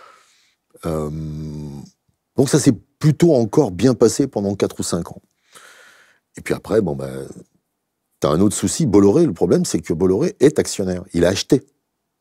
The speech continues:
Et quand on me dit, « Pourquoi vous n'êtes pas battu contre Bolloré ? » Parce qu'il n'y a pas de moyen de se battre contre Bolloré.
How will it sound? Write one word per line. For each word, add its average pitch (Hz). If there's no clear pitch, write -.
Et 85
quand 87
on 90
me 90
dit, « 104
Pourquoi 107
vous 101
n'êtes 90
pas -
battu 82
contre -
Bolloré ? » 82
Parce -
qu'il -
n'y 85
a -
pas 143
de 120
moyen 127
de 110
se 90
battre 76
contre -
Bolloré. 71